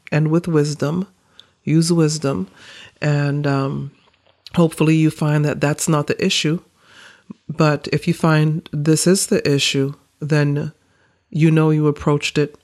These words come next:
with wisdom in the beginning, and then you can make your decision as, as to next steps. 'Cause as, as I said, you're the only one that can do that. M-, the bottom line,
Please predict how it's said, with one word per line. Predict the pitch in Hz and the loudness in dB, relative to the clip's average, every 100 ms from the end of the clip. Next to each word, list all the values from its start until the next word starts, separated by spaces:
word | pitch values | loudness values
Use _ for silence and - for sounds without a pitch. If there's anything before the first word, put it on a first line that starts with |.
| _ 147 | _ -4
with | 147 | -4
wisdom | 147 147 147 147 | 0 -2 0 0
in | 143 139 | 0 0
the | |
beginning, | 143 139 156 185 226 | -2 0 2 2 2
and | 175 175 | 2 2
then | 175 175 | 4 4
you | 175 185 | 4 2
can | 185 175 | 2 2
make | 170 165 - - | 2 0 -4 -8
your | 160 156 156 151 156 - - - _ _ | 0 2 2 0 -4 -14 -20 -20 _ _
decision | - 156 170 165 160 | -2 0 2 2 2
as, | 147 139 - | 2 0 -2
as | 147 147 | -4 -4
to | - | -2
next | 143 135 - | -2 -2 -6
steps. | - 131 - - - | -6 -6 -6 -10 -8
'Cause | - 139 | -6 -4
as, | - | -4
as | - 151 151 | -2 -2 0
I | 147 | -2
said, | - 139 143 | -2 -2 0
you're | 151 151 | 0 0
the | - | -2
only | 147 147 147 | -4 -2 -2
one | 143 143 | -2 -4
that | 139 - | -6 -6
can | 139 135 | -6 -2
do | 139 | -2
that. | 80 - - - _ - - - - _ 165 | -4 -8 -12 -20 _ -20 -20 -20 -20 _ -10
M-, | - 165 - | -4 -4 -2
the | 160 | 0
bottom | 170 175 180 | 2 2 4
line, | 175 175 175 180 | 4 4 2 0